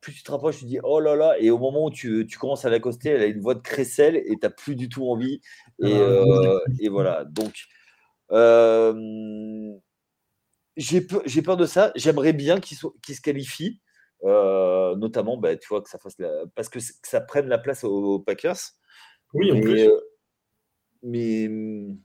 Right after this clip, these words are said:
Speaker 1: j'ai du mal à y croire, quoi. J'ai toujours peur, je suis toujours sur la retenue. Donc, euh, pour moi, à voir. Mais c'est un match qui va être, euh, qui, qui peut être très fun à voir jouer.
Speaker 2: Mhm.
Speaker 1: Et
Speaker 2: Ouais,
Speaker 1: est-ce
Speaker 2: je pense
Speaker 1: que,
Speaker 2: que ça va
Speaker 1: est-ce
Speaker 2: être
Speaker 1: que
Speaker 2: un match
Speaker 1: Carolina
Speaker 2: sympa.
Speaker 1: va pouvoir suivre le rythme,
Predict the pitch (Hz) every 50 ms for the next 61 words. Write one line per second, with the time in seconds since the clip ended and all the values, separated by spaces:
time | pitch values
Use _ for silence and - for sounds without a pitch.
0 | _ _ _ _ _ _ _ _ - 95 - 113 113 98 101 101 101 117 120 110
1 | 98 92 95 - - - - - - _ _ _ _ _ _ _ _ _ _ _
2 | _ _ _ _ _ _ _ _ _ 104 95 104 110 101 - 139 151 - - 147
3 | 147 131 - - 131 120 127 151 127 - 139 123 107 101 101 101 - - 90 78
4 | - _ - - - - - _ _ _ 101 107 120 127 120 123 - 135 127 123
5 | 120 123 127 147 143 143 143 139 147 165 160 - 131 131 131 117 127 143 143 143
6 | 165 190 - - _ _ _ _ _ _ _ _ _ _ _ - 123 131 127 -
7 | 156 135 135 156 160 - - - 131 120 131 131 - - 127 117 113 113 - -
8 | - _ - - 127 127 151 165 160 - - - 190 175 180 - 175 185 175 165
9 | 135 131 127 120 131 135 131 131 127 127 - - - - 127 139 131 131 127 120
10 | - - 139 - - - _ _ - 123 170 123 127 180 147 123 180 165 180 170
11 | 165 160 160 170 175 170 170 - - 147 160 151 - - - - 190 170 147 143
12 | 143 135 135 135 127 151 175 170 - 113 90 85